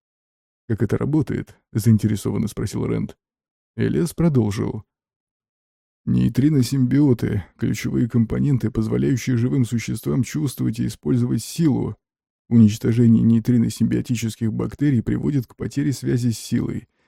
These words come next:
Без них живые существа теряют способность чувствовать и манипулировать силой. Это делает их уязвимыми и лишает преимуществ». Рен слушал, затаив дыхание, а Элиас продолжал. «Нейтринные стражи и гвардия Зурга, зависящие от нейтриносимбиотов, станут значительно слабее.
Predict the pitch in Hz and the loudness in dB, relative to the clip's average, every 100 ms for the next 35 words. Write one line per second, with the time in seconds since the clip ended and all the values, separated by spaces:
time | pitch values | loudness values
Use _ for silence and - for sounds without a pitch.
0 | - 107 120 120 143 110 113 143 139 139 | -6 0 2 4 4 2 2 2 2 0
1 | 135 123 143 135 127 143 123 - 127 143 | -4 -4 -2 -2 -2 -2 -4 -6 -6 -4
2 | 135 123 - 160 151 - 117 113 117 117 | 0 0 0 -4 -4 -2 -4 -2 -2 0
3 | 110 123 131 139 127 - 170 120 107 110 | 0 -2 -2 -2 -4 -4 0 0 -2 -6
4 | _ _ - 117 117 110 117 113 113 110 | _ _ -6 0 2 2 2 -2 -4 -4
5 | 117 117 104 110 165 110 - 113 _ - | -4 -2 -2 0 4 4 2 -4 _ -6
6 | 160 165 - - 113 110 117 120 113 - | -2 -2 -2 -6 -4 -2 0 0 -2 -4
7 | 113 107 - _ _ _ _ _ _ _ | -6 -8 -16 _ _ _ _ _ _ _
8 | _ _ _ _ 120 117 113 - 131 117 | _ _ _ _ 0 4 2 0 -4 -2
9 | 120 113 107 120 120 117 113 156 127 107 | -2 -2 -2 -2 -2 -2 -2 2 4 4
10 | 110 113 - 143 165 151 - 139 131 113 | 0 -4 -2 0 0 -2 0 2 2 2
11 | 104 - - _ _ _ _ _ _ _ | 0 -4 -8 _ _ _ _ _ _ _
12 | - 120 110 110 107 110 110 - 127 110 | 4 4 6 2 2 0 -2 -2 0 0
13 | 113 117 123 117 117 117 127 160 117 110 | 0 -2 -2 -2 -2 -2 0 0 0 -2
14 | 117 147 147 131 139 131 - 135 131 139 | -2 -2 -2 -2 -2 -4 -2 -2 0 2
15 | 120 117 117 127 160 120 110 - 160 151 | 2 0 -2 0 0 -2 -6 -6 -4 -2
16 | 123 143 - 143 139 135 - 139 156 123 | -2 -4 -2 -2 0 0 -2 -2 0 0
17 | - 107 | 0 -6